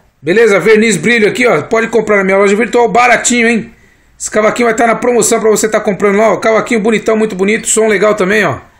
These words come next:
Já tá gravado o som desse instrumento lá, é só entrar na minha loja virtual. Você pode encontrar também os acessórios, que é a capa case aqui, ó,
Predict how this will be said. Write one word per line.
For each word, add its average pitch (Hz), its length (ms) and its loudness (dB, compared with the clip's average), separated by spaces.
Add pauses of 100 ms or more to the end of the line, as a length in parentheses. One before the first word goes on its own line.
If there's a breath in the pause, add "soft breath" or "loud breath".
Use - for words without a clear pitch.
(280 soft breath)
Já 170 160 -2
tá 226 160 -2
gravado 208 380 0
o 175 40 -2
som 208 180 0
desse 185 200 0
instrumento 185 400 -2
lá, 208 320 0 (220 loud breath)
é 170 80 -4
só 233 240 0
entrar 220 180 0
na 214 80 0
minha 202 140 0
loja 196 220 2
virtual. 165 520 0 (300 soft breath)
Você - 160 -2
pode 226 440 -2 (100)
encontrar 214 440 0
também 180 220 0
os 175 80 0
acessórios, 220 560 0
que 208 140 -2
é - 20 2
a 170 60 0
capa 196 320 -2
case 196 280 0
aqui, 180 200 -2
ó, 175 140 0